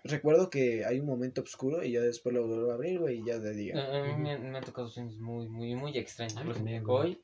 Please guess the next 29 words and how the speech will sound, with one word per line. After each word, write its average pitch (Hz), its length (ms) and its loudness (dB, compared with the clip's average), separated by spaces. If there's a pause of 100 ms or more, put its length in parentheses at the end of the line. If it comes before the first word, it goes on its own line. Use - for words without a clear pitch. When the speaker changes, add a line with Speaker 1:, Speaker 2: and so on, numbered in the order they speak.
(140)
Speaker 2:
soñé 113 580 -6
demasiado 117 460 -2
raro. 110 260 -6
Speaker 1:
<laughs> - 360 -4 (460)
Speaker 2:
Sí, 123 220 -6
sí, 143 160 -6
porque 127 220 0
Speaker 1:
¿Sabes 185 220 12
Speaker 2:
me, 214 120 8
Speaker 1:
que 147 240 10
el, 139 60 4
Speaker 2:
porque 135 160 6
me 156 80 6
Speaker 1:
el, 151 60 6
Speaker 2:
levanté 156 200 4
Speaker 1:
el 180 80 2
Speaker 2:
así 151 60 4
como - 20 6
Speaker 1:
diez 165 120 8
por 190 120 8
ciento 190 340 6
cuando 175 200 6
empiezas 190 240 2
a 214 40 6
recordar 156 360 6
a 156 60 2
tu 151 80 -6
sueño, 147 360 2
se-, 127 140 -2